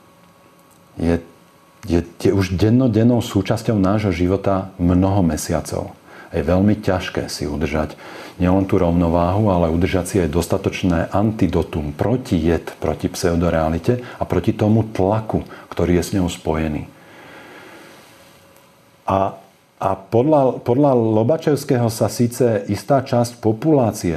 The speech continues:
stáva náchylnejšou, náchylnejšou na tú patokraciu, a dokonca až do tej miery, že sa z nich skutočne môžu stať takíto sluhovia či lokaji,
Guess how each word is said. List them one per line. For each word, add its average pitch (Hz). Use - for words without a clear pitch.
stáva 107
náchylnejšou, 82
náchylnejšou 82
na 92
tú 85
patokraciu, 78
a 82
dokonca 101
až 87
do 95
tej 98
miery, 90
že 82
sa 90
z 95
nich -
skutočne 87
môžu 85
stať -
takíto 90
sluhovia 80
či -
lokaji, 78